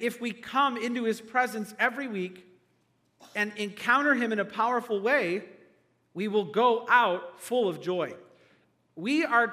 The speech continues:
trying to become a vertical church. Many churches are horizontal. They just have a different methodology than us.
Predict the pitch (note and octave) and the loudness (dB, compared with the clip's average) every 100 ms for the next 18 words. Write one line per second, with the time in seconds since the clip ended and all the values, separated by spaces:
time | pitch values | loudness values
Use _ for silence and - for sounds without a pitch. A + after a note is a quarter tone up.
0 | - - A#3+ B3+ G#3 G3+ - A3+ F#3+ D#3+ | -6 -2 -2 0 -4 -10 -4 -2 -2 -4
1 | F3 D#3+ C3 D3+ G3 G3 G3 F3 F3 - | -8 -12 -6 -2 -2 -2 -4 -6 -8 -12
2 | E3+ B2+ - - _ _ _ _ _ _ | -10 -10 -14 -20 _ _ _ _ _ _
3 | E3+ C4 E4+ D#4 A#3+ A3+ G#3 G#3 G3 G3 | -2 0 0 -2 -2 -2 -2 -4 -4 0
4 | G3 F#3+ A3+ A3+ - - - _ D#3 G3+ | 0 0 -2 -2 -6 -16 -20 _ -4 -2
5 | B3 B3 A3 G3+ E3+ F#3 F#3+ D#3 E3 E3+ | -4 -4 -2 -2 -4 -6 -8 -8 -8 -6
6 | E3 E3 D#3+ D3+ D3 D3 C#3+ G#2+ - | -6 -6 -6 -10 -12 -12 -12 -14 -18